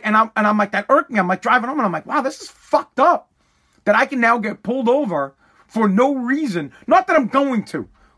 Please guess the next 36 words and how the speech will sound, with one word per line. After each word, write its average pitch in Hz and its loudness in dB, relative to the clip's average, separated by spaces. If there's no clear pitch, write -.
Most 285 0
police 294 -2
officers, 240 -2
like 220 -4
I 208 0
said, 226 -4
are 185 -2
good 190 -6
guys. 170 0
And 190 2
I 208 4
said 233 -2
that 196 0
to 170 -10
myself. 143 -6
I 143 -6
said, 170 -12
"I'm 202 -2
not 226 2
worried 196 0
about 135 -8
this. 147 -10
I'm, 175 0
I'm 170 -4
going 185 0
home. 170 -4
They're 180 -2
not 185 0
gonna 190 -4
pull 196 -4
me 180 -4
over." 156 -2
They're 175 -2
good 170 -2
guys, 143 -2
really. 175 -2